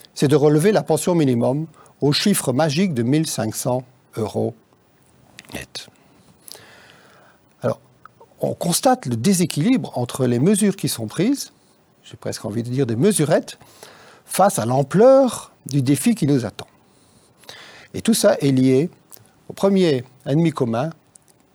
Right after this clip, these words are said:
qui nous habite tous, nous sommes tous responsables de ça, c'est cette tendance à la procrastination.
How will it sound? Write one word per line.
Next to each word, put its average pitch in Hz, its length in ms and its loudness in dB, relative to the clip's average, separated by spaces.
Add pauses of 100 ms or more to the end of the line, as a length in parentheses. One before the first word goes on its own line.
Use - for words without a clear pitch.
(400)
qui 127 100 -4
nous 120 160 2
habite 226 320 2
tous, - 440 -12 (420)
nous - 60 -20
sommes 98 180 -14
tous 262 180 0
responsables 139 540 -2
de 113 40 -12
ça, 165 280 -2
c'est - 180 -8
cette 131 320 -6
tendance 156 400 2
à 117 60 0
la 107 100 0
procrastination. - 840 -8